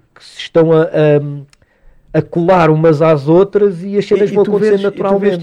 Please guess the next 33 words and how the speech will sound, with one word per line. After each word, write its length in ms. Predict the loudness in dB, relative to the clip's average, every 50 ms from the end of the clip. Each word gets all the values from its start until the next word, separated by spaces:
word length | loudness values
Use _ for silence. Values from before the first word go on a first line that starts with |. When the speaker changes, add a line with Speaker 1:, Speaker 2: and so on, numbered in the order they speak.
| -10
Speaker 2:
tipo, 160 | -14 _ -20
conhece 360 | -18 _ -10 -8 -8 -8 -10 -8
uma 120 | -8 -8
pessoa 300 | -8 -10 _ -6 -6 -6 -6
aqui 340 | -10 _ -12 -12 -10 -6 -6
e 40 |
aquela 300 | -8 -6 -4 -6 -6 -6
pessoa 300 | -6 -10 _ _ -6 -6
aqui 180 | -4 -4 -8 -8
vai-te 280 | -6 -6 -8 -6 _ -12
levar 280 | -10 -8 -8 -8 -8
até 260 | -10 -10 _ -2 0
ali 440 | 0 0 -2 -6 -10 -10 -14 -16 -18 _ -20 _ -8
e 60 | -8
aquela 300 | -8 -2 -2 -2 0 0
leva-te 380 | 0 0 -2 -2 -4 -6 -6 -6
até 200 | -4 -2 -4 -4
ali, 160 | -2 -4 -8
estás 200 | -6 -8 -10 -8
a 40 | -8
entender? 240 | -12 -10 -10 -10
Por 120 | -8 -8 -8
isso 120 | -8 -8
é 40 | -10
que 80 | -6 -6
eu 40 | -6
digo 140 | -6 -8 -14
que 40 | _
parece 280 | -10 -8 -8 -8 -12 _
que 80 | -18
é 40 | -18
tudo 240 | -16 _ -18 -18 -16
bué. 580 | -8 -4 -4 -4 -2 -4 -6 -8 -10 -12 -12